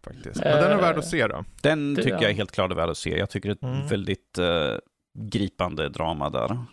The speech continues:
Speaker 2: Om man tänker på svenska premiärer, om man tänker så, så The Whale tyckte jag var rätt så stark tidigare i år.
Speaker 3: Ja, just det, med
Speaker 2: Eh,
Speaker 3: Brendan Fraser.
Speaker 2: ja, precis. När han spelar en
Speaker 1: Mm.
Speaker 2: stor, fet snubbe som har svår
Speaker 1: Ja, just det, ja. Jo, men den var ju väldigt stark.
Speaker 2: Ja,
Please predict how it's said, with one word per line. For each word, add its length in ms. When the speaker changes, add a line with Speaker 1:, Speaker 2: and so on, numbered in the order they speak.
Speaker 2:
Om 100
man 200
tänker 260
på 180
svenska 440
premiärer, 540
om 80
man 140
tänker 260
så, 260
så 260
The 120
Whale 480
tyckte 240
jag 60
var 60
rätt 100
så 80
stark 480
tidigare 320
i 60
år. 280
Speaker 3:
Ja, 60
just 140
det, 60
med 180
Speaker 2:
Eh, 60
Speaker 3:
Brendan 480
Fraser. 680
Speaker 2:
ja, 140
precis. 580
När 80
han 100
spelar 300
en 120
Speaker 1:
Mm. 80
Speaker 2:
stor, 320
fet 200
snubbe 400
som 280
har 220
svår 300
Speaker 1:
Ja, 140
just 380
det, 80
ja. 200
Jo, 80
men 140
den 100
var 80
ju 60
väldigt 240
stark. 420
Speaker 2:
Ja, 280